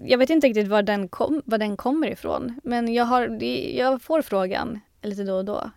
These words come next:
Ehm, personer som tänker så här: "Jag skulle gärna vilja äta lite mer ayurvediskt, men jag är inte beredd att bli vegetarian eller vegan." Men det behöver man inte heller då vara för att äta ayurvediskt.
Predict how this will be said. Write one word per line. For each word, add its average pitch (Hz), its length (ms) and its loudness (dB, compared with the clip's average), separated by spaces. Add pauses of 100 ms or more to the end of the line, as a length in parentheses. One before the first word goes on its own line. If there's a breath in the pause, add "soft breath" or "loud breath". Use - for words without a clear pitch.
(120)
Ehm, 202 720 -10
personer 208 300 -4
som 196 240 -8
tänker 202 200 -8
så 208 60 -4
här: 202 60 0
"Jag 202 80 -4
skulle 262 280 2
gärna 269 140 2
vilja 220 180 0
äta 220 120 -6
lite 208 180 -6
mer 202 120 -6
ayurvediskt, 240 720 -2
men 214 140 -4
jag 214 120 0
är 226 80 0
inte 202 200 -6
beredd 226 600 -2 (320 loud breath)
att - 140 -6
bli 190 160 -4
vegetarian 185 420 -4
eller 175 140 -8
vegan." - 320 -8 (800)
Men 220 180 -2
det 214 120 2
behöver 214 220 -2
man 208 160 -2
inte 196 180 -6
heller 196 320 -8
då - 220 -4 (200)
vara 196 480 -6 (160)
för - 140 -8
att - 180 -10
äta - 200 -10
ayurvediskt. - 640 -14